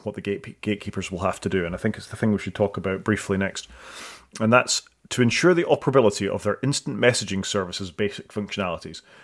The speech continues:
To me, that seems squarely focused at Apple, because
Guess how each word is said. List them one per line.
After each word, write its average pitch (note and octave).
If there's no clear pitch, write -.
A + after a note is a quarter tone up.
To A#2
me, A2+
that G#2+
seems G2
squarely A2+
focused -
at -
Apple, G2
because -